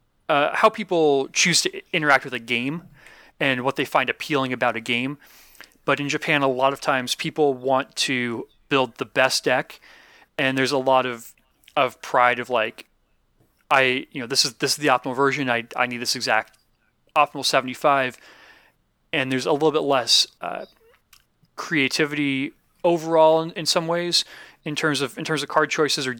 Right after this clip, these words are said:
or deck selection. So if, if Jund is, like, a really good deck in Modern, there's a ton of demand of everybody wanting to play Jund,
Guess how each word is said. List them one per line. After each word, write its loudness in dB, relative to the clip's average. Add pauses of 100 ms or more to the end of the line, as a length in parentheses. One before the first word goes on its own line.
or -4
deck 0
selection. -2 (800)
So 0 (480)
if, -2 (220)
if -2
Jund 2
is, -6
like, -6
a -16
really -6
good -8
deck -2
in -10
Modern, 2 (580)
there's 2
a 0
ton 0
of -2
demand 0
of 0
everybody 0
wanting -4
to -10
play -12
Jund, 0